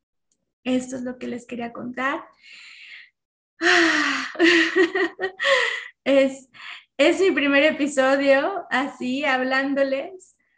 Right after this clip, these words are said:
no con alguien más, sino yo sola. Y, y sí, tengo que decirles que también me ha costado un poquito de trabajo llevar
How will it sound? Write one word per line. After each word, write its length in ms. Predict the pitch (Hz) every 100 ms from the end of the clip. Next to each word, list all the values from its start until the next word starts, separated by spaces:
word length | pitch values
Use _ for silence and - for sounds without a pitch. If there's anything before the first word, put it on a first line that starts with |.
| _ _ _ _
no 280 | 254 277 285
con 220 | 311 269
alguien 360 | 254 247 247 233
más, 260 | 233 247
sino 180 | - 254
yo 180 | 220 233
sola. 640 | - 247 233 247 330 339 _ _ _ _ _
Y, 800 | 254 254 254 240 233 233 - 302 _ _ _ _ _ _ _ _ _ _ -
y 140 | 277
sí, 580 | 262 - 277 269 269 262
tengo 260 | 254 254 269
que 80 | 269
decirles 500 | 240 247 240 247 -
que 100 | 254
también 420 | 240 233 233 240
me 80 | 247
ha 80 |
costado 360 | 247 277 285 277
un 60 | 320
poquito 340 | 359 349 330
de 80 | 359
trabajo 500 | 349 339 339 370 349 403
llevar 320 | 381 359 359